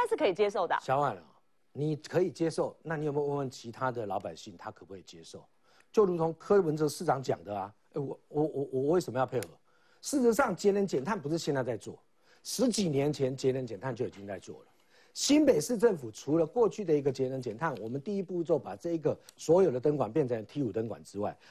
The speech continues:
Speaker 2: 另外的新北市政府在这几年，它也用智慧节能，它能源转换，它在夜间的时候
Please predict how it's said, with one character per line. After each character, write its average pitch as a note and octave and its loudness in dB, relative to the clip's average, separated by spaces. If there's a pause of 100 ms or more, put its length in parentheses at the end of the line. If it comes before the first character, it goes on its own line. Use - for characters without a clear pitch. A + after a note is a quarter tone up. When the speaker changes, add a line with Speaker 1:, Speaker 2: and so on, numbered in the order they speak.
(120)
Speaker 2:
另 A#3 6
外 A3+ 4
的 D3 2
新 G#3+ -4
北 E3 2
市 F#3+ -4
政 F#3+ 6
府 C3+ -6
在 F3+ 6
这 A3 6
几 C3 -4
年， A#2 -4
它 D#3+ 0
也 C#3 4
用 D3+ 4
智 E3+ -2
慧 D3+ 4
节 A2+ -4
能， E2+ -14 (440)
它 A#3 2
能 A3 4
源 G3 4
转 D3 0
换， D#3 2
它 G3+ 0
在 G#3+ 2
夜 B3+ 4
间 B3+ 2
的 A#3 6
时 F#3+ 0
候 G3 2